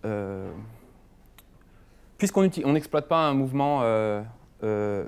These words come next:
puisqu'on n'exploite pas le signal acoustique, il peut être bruité autant qu'on veut par un environnement bruyant, ce n'est pas un problème, en théorie.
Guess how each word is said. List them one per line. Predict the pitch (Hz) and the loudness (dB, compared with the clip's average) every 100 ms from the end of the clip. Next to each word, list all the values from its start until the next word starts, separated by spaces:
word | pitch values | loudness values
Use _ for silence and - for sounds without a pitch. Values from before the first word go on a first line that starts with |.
| - | -8
puisqu'on | 143 143 | -2 2
n'exploite | 180 - 185 | 2 2 2
pas | 175 | 4
le | 170 | 2
signal | 147 135 | 0 -2
acoustique, | 131 135 - 143 - | -2 -8 -8 -10 -12
il | - | -4
peut | 123 | 0
être | 120 | 2
bruité | 127 151 170 | 0 0 2
autant | 147 131 | 2 0
qu'on | 127 135 | -4 -2
veut | 131 147 | 0 0
par | 113 110 | 0 -2
un | 110 | -4
environnement | 113 117 113 117 | -4 -2 -2 -2
bruyant, | 117 110 117 123 - - - - _ - - | -2 -4 -6 -8 -14 -20 -20 -20 _ -20 -20
ce | - | -6
n'est | |
pas | 107 | -2
un | 104 | -2
problème, | - 98 107 233 262 - - - - - - - - | -2 -4 -4 -4 -8 -14 -20 -20 -20 -20 -20 -20 -20
en | |
théorie. | - 98 107 | -10 -8 -8